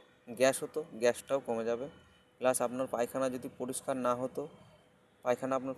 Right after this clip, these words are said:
পরিষ্কার হবে। পায়খানায় গিয়ে আপনার দু ঘন্টা, এক ঘন্টা বা পনেরো মিনিট, কুড়ি মিনিট, যে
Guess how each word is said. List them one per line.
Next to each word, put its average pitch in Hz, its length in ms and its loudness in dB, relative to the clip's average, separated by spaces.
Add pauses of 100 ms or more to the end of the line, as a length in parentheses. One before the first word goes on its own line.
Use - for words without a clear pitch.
পরিষ্কার 131 380 -2
হবে। 131 120 2 (100)
পায়খানায় 127 360 0
গিয়ে 127 160 2
আপনার 127 220 -2
দু 120 80 -4
ঘন্টা, 123 280 -2
এক 117 80 0
ঘন্টা 120 280 -4 (420)
বা 120 160 4 (200)
পনেরো 127 260 2
মিনিট, 127 220 0
কুড়ি 123 160 -2
মিনিট, 131 200 -2 (140)
যে 160 80 2